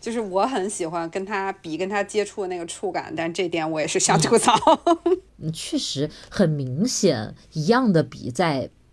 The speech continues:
Speaker 2: 他家的纸上写
Speaker 1: 是。
Speaker 2: 就是干得很慢，<laughs>
Speaker 1: 是的。
Speaker 2: 就没办法。
Speaker 1: 这个真是。
Speaker 2: 不过就是，呃，我觉得除了这个纸之外，你包括像什么国誉自我呀，或者一些什么 Midori 那些本子啊，
Speaker 1: 嗯。
Speaker 2: 就都，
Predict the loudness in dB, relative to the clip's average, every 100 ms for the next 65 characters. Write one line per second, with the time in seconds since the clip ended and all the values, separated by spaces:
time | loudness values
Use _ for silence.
0 | _ -4 -2 2 4 2 2 0 0 2
1 | 4 6 4 4 2 0 2 2 2 2
2 | 2 4 6 4 4 6 6 4 4 2
3 | 2 0 -2 2 4 4 2 -6 0 0
4 | 2 0 -2 -2 -2 2 4 4 2 0
5 | 2 4 6 4 4 0 -4 -10 -14 -18
6 | _ -2 2 2 4 4 4 2 0 -2
7 | 2 2 4 2 2 2 -2 -4 0 4
8 | 4 4 2 2 2 4 4 2 0 0
9 | 0 4 4 6 6 6 4 0 -2 0
10 | 0 0 2 2 2 0 4 4 4 0
11 | -2 -2 4 6 6 6 6 4 4 2
12 | 2 -2 -2 -2 -2 2 2 4 2